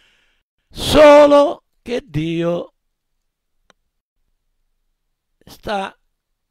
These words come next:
calmo e aspetta che tu cresci, diventi più grandicello,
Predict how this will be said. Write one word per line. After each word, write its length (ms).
calmo 920
e 100
aspetta 840
che 200
tu 160
cresci, 800
diventi 960
più 220
grandicello, 1040